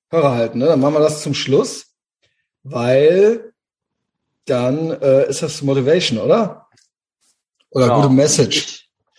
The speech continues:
Speaker 2: nee, ich, ich bleib beim Diäten. Ach, ich mach mit, wahrscheinlich gleich mit Frank eine Folge über,
Speaker 1: Oh.
Speaker 2: über, über Diäten,
Speaker 1: Schöne
Speaker 2: wie's bei denen
Speaker 1: Grüße.
Speaker 2: so läuft.
Speaker 1: Ja,
Speaker 2: Mach ich.
Speaker 1: auf, ihr könnt alle mir Props geben.
Speaker 2: Ja, ja,
Speaker 1: Weil ich
Speaker 2: wahrscheinlich
Speaker 1: euch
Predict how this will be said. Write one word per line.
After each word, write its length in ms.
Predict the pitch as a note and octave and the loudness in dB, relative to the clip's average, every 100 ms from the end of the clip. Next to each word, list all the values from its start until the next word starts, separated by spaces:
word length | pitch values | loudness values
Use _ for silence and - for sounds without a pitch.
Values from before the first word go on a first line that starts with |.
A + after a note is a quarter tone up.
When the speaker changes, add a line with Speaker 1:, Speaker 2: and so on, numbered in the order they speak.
| _ - _ _ | _ -20 _ _
Speaker 2:
nee, 240 | B2 C3 | 0 2
ich, 260 | B2+ - B2+ | 0 -4 -10
ich 160 | - | -8
bleib 220 | - D3+ D3 | 0 0 2
beim 180 | C#3 | 0
Diäten. 680 | C3 B2 B2 D#3 E3+ E3 D#3+ D3+ | -2 -4 0 -2 -4 -8 -10 -10
Ach, 120 | C3 | -10
ich 100 | - | -4
mach 240 | D3 E3 | -4 -2
mit, 120 | D3+ - _ | -6 -10 _
wahrscheinlich 420 | B2 - C3+ C#3 | -10 -4 -4 -4
gleich 240 | - B2+ - | -2 -2 -2
mit 160 | B2 | -8
Frank 240 | - A2+ A#2 | -6 -6 -6
eine 120 | A#2 | -12
Folge 560 | - A2+ A#2 C3 D3 - _ _ | -6 -2 -2 -2 -4 -8 _ _
über, 120 | G#2+ F#3+ | -2 0
Speaker 1:
Oh. 300 | A#3 A#2+ F#2 | 2 0 -4
Speaker 2:
über, 160 | A#2 A2 _ | -8 -10 _
über 220 | C3+ B2+ | -8 -4
Diäten, 600 | A#2 G#2+ A#2+ C3+ E3+ E3+ - - | -4 -4 -4 -6 -10 -10 -14 -12
Speaker 1:
Schöne 200 | - F#3+ | -2 0
Speaker 2:
wie's 40 | F#3+ | 0
bei 60 | |
denen 120 | D3 B3 | 0 0
Speaker 1:
Grüße. 100 | - | 0
Speaker 2:
so 100 | A#2+ | -2
läuft. 360 | B2 C3+ - _ _ _ | -2 -4 -8 _ _ _
Speaker 1:
Ja, 180 | D3 C#3+ | -2 -2
Speaker 2:
Mach 140 | A2+ | -2
ich. 140 | A2+ - | -6 -8
Speaker 1:
auf, 40 | - _ | -16 _
ihr 260 | E3+ G3+ D#3 | 0 0 2
könnt 320 | G3+ G3+ - | 0 0 0
alle 220 | F3+ A#3 | 2 2
mir 580 | A3+ G#3 G#3+ G#3+ G#3+ - | 2 2 0 0 -2 -6
Props 340 | - E3+ E3+ - | -6 -6 -6 -8
geben. 380 | B2+ G#2 G2+ _ _ _ _ _ _ _ _ A#2+ | -8 -8 -14 _ _ _ _ _ _ _ _ -4
Speaker 2:
Ja, 100 | C3 | 0
ja, 60 | |
Speaker 1:
Weil 80 | C3 | 0
ich 80 | B2 | 2
Speaker 2:
wahrscheinlich 360 | E3 E3 C3+ | 2 2 2
Speaker 1:
euch 80 | D3 | -2